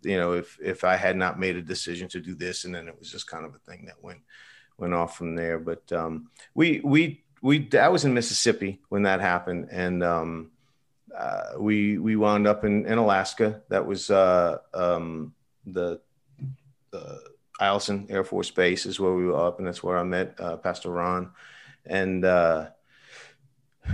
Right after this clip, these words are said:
he and I, he and I became good friends. You know, I was with his, uh, um,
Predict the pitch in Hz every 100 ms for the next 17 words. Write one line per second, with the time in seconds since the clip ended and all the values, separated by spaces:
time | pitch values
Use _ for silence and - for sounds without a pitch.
0 | - 123 123 127 120 131 160 156 139 139
1 | 131 123 - 131 156 117 104 104 113 113
2 | 101 104 110 113 107 95 107 101 92 90
3 | 87 80 - 90 92 87 85 85